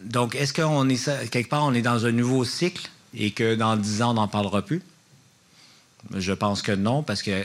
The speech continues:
actuellement, c'est la diversification et ça devient tellement imbriqué dans notre façon d'être pour le verdissement, pour plein d'autres raisons, que c'est pas le cas. Et ce qu'on voit aussi apparaître,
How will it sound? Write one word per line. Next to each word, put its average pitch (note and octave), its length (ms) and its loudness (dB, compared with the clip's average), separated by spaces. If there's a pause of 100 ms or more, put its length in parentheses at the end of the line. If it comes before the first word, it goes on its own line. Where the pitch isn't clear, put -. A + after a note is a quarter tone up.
(120)
actuellement, G#2+ 540 -2
c'est A#2 140 -6
la G#2 100 0
diversification B2+ 920 0
et B2+ 60 2
ça A2 120 -2
devient G#2+ 220 0
tellement B2 420 0 (680)
imbriqué C#3+ 640 2
dans A#2+ 100 0
notre G#2 180 0
façon A#2 360 0
d'être A#2 400 0
pour G#2+ 200 -2
le G2+ 100 2
verdissement, G2+ 640 -2
pour F#2+ 160 -10
plein G#2+ 180 0
d'autres G#2+ 300 -2
raisons, G2 480 -2 (480)
que G#2 100 -2
c'est A2 160 -4
pas A2 160 0
le F#2+ 60 -2
cas. F2+ 280 -10 (1000)
Et A2+ 80 -2
ce - 80 -4
qu'on A#2+ 140 2
voit B2 180 2
aussi B2 200 -2
apparaître, B2 720 0